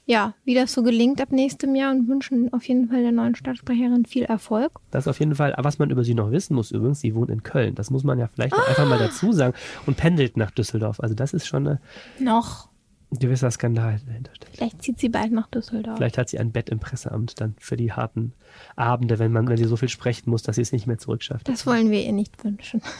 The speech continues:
Speaker 1: <laughs> Okay, kommen wir jetzt noch zu einem anderen Thema, was uns, glaub ich, auch in den letzten Wochen total oft schon beschäftigt hat, nämlich, äh, die neuen Radständer in der Stadt. Die haben ja für allerlei Ärger gesorgt und, ähm, ja, jetzt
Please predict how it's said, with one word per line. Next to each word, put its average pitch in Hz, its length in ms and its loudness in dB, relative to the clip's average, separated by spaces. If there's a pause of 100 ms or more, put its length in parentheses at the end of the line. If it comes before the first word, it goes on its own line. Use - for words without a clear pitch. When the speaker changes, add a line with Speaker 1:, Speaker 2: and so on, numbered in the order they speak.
(140)
Speaker 1:
<laughs> 302 320 -6
Okay, 254 380 0 (300)
kommen 294 180 -2
wir 330 80 0
jetzt 277 160 0
noch 311 120 0
zu 294 120 -4
einem 233 280 0
anderen 269 500 2
Thema, 233 340 2
was 240 160 -2
uns, 254 180 -2
glaub 240 240 -2
ich, - 120 -6
auch 269 100 -4
in 302 80 0
den 262 100 4
letzten 247 300 -2
Wochen 247 260 2
total 311 380 -4
oft - 240 -6
schon 277 180 -2
beschäftigt - 540 -4
hat, 233 200 -2
nämlich, 269 600 -2
äh, 233 200 -4 (420)
die 247 60 0
neuen 247 260 4
Radständer 220 840 -2
in 214 140 -2
der 220 160 2
Stadt. - 480 -8 (520)
Die 233 240 0
haben 277 140 -4
ja 294 100 -2
für 247 160 -6
allerlei 247 380 -4
Ärger 269 420 -2
gesorgt 311 600 -2
und, 262 380 0
ähm, 254 300 0 (440)
ja, 247 200 0
jetzt 240 460 -6